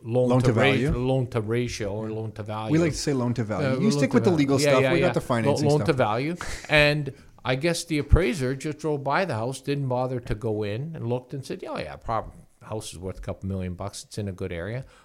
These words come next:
Speaker 1: Put a mortgage on. Uh, four months later, Toronto Dominion Bank, I think it was Toronto Dominion Bank. I think that's who it was. Commenced legal proceedings against a lady because no mortgage payment had been made.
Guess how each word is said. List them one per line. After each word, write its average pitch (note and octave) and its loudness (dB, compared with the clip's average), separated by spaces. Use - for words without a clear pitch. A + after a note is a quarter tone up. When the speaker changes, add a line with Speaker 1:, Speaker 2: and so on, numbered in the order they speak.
Speaker 1:
Put A#2 2
a G#2+ 0
mortgage G2+ -8
on. B2+ -4
Uh, G#2+ -4
four C3 -4
months A#2+ -4
later, C3 -2
Toronto G#2 -6
Dominion G#2+ -6
Bank, C#3 -6
I G#2+ -6
think E3 -8
it D#3+ -10
was C#3 -10
Toronto B2 -8
Dominion A2 -8
Bank. F2+ -10
I G2 -10
think - -12
that's G2+ -8
who G2+ -10
it - -8
was. G2 -8
Commenced A#2 -6
legal D#3+ -6
proceedings G2+ -10
against F#2+ -10
a F#2 -12
lady F#2 -8
because A#2+ -10
no B2+ -6
mortgage D#3+ -10
payment G2 -6
had F#2 -10
been F#2 -8
made. D#2+ -12